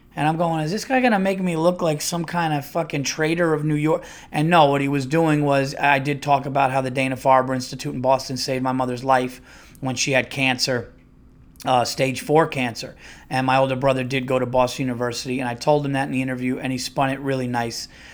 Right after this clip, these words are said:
and it was really good. But, um, the crowds were, were awesome. Usually Thursdays or Thursdays and Sundays in comedy,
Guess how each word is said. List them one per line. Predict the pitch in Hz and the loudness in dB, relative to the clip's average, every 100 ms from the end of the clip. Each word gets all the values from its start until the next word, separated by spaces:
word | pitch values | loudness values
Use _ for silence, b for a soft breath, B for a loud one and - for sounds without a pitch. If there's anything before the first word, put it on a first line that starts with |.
| B - | B -6
and | 127 | -4
it | |
was | 123 113 | -4 -4
really | 127 117 117 | -2 -2 -2
good. | 127 110 143 - | -4 -4 -4 -2
But, | 120 123 - | 0 0 -4
um, | 127 120 117 117 - B B - | -6 -4 -6 -10 -16 B B -10
the | 135 | -6
crowds | - 170 165 139 | 4 6 6 4
were, | 151 147 151 147 | 0 0 0 -6
were | 139 - | -8 2
awesome. | 160 165 160 170 156 147 | 6 6 6 0 0 0
Usually | 160 156 165 156 | 0 0 0 0
Thursdays | - 160 156 143 156 147 | 2 4 4 2 2 2
or | 143 - | -2 -4
Thursdays | - 247 240 247 202 | 2 6 6 4 0
and | 196 | 0
Sundays | - 180 165 156 151 139 | 0 0 2 2 0 -2
in | 131 | -4
comedy, | 151 143 139 131 120 | 0 0 0 -4 -8